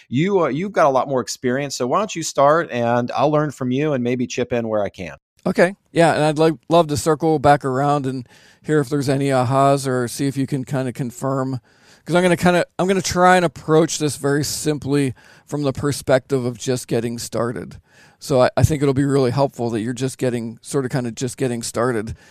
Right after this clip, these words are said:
Speaker 2: and, uh, just jump in wherever you want. So beekeeping's
Speaker 1: Mm-hmm.
Speaker 2: awesome. It's actually one of my favorite things to do. The part I don't like is actually spinning the honey, which everybody else loves to do. <laughs> So,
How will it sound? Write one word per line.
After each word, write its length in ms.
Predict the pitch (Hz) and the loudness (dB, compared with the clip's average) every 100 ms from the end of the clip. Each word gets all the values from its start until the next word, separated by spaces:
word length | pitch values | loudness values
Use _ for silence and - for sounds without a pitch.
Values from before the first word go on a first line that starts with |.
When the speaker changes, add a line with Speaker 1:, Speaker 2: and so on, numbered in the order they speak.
| - _ _ _ | -20 _ _ _
Speaker 2:
and, 280 | 127 127 123 | -4 -2 2
uh, 220 | 117 113 | 2 2
just 260 | - 135 - | 0 -6 -4
jump 220 | 135 120 | -4 -4
in 140 | 131 | -4
wherever 260 | 123 117 113 | -4 -4 -4
you 100 | 113 | -6
want. 200 | 107 78 - _ | -6 -8 -10 _
So 320 | - 165 165 - _ _ _ _ _ | 2 8 8 6 _ _ _ _ _
beekeeping's 580 | 180 175 208 190 110 98 | 2 4 4 4 2 -2
Speaker 1:
Mm-hmm. 80 | 82 | -4
Speaker 2:
awesome. 540 | - 135 127 120 101 110 _ - | 4 4 4 0 -10 -14 _ -10
It's 180 | 127 - | -8 2
actually 340 | 143 143 151 | 2 2 -2
one 180 | 147 135 | -2 -2
of 60 | 135 | -2
my 140 | 127 | -2
favorite 420 | 123 123 120 131 - | -2 -2 -2 -2 -6
things 280 | 139 131 - | -6 -6 -8
to 80 | 127 | -4
do. 300 | 127 143 156 _ _ - - - | 0 0 -4 _ _ -20 -20 -8
The 80 | 139 | 0
part 240 | 156 156 | 4 6
I 100 | 151 | 6
don't 240 | 139 147 147 | 6 2 2
like 200 | 135 131 | 2 0
is 120 | 123 | 0
actually 340 | 123 123 - 117 | 0 -2 -6 -8
spinning 420 | - 123 123 120 | -6 -6 -4 -4
the 100 | 110 | -4
honey, 260 | 120 117 104 | -4 -6 -6
which 220 | 104 - | -8 -10
everybody 480 | - 107 104 104 101 | -10 -8 -8 -8 -6
else 280 | 104 110 - | -4 -4 -8
loves 260 | - - - | -10 -10 -12
to 100 | - | -14
do. 260 | - - 131 | -12 -10 -2
<laughs> 60 | - - 262 - 190 196 180 | 0 4 4 6 4 6 2
So, 800 | - - - 285 - 175 - | 2 -4 2 2 2 0 0